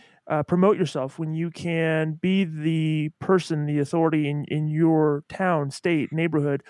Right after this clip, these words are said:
when it comes to insurance, and you compare the ability to generate leads and opportunities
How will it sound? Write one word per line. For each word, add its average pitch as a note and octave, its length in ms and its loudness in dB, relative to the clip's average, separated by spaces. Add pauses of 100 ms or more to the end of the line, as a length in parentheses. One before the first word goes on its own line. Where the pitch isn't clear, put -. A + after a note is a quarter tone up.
(160)
when C#3+ 80 -6
it D3+ 80 -6
comes D#3+ 160 0
to D3+ 140 -2
insurance, D3+ 520 0
and D3 140 -2
you E3 80 -4
compare G#3 560 2
the F3+ 140 0
ability F3 360 0
to D#3+ 220 -6
generate F3 500 0
leads D3 240 -2
and C#3 80 -6
opportunities D#3 680 -4